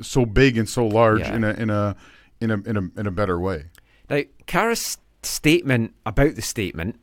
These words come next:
Speaker 2: it's led to some people online and some of the forums on, on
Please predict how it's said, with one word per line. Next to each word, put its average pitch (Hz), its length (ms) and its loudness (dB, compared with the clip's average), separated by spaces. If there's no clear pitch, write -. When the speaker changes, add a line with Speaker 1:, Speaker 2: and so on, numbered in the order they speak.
Speaker 2:
it's - 220 0
led 165 220 2
to 156 100 -4
some 170 200 0
people 151 280 2
online 113 640 2
and 95 320 -2
some - 160 -6
of 101 60 0
the 92 60 -4
forums 110 680 0
on, 98 80 -4
on 90 400 -4